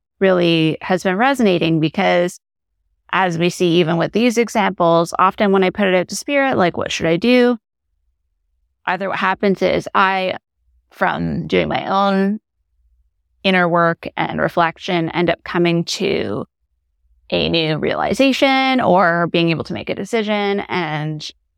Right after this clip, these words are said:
as I do that, things kind of fall into place.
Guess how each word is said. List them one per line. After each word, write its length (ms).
as 180
I 100
do 220
that, 440
things 340
kind 260
of 60
fall 260
into 160
place. 540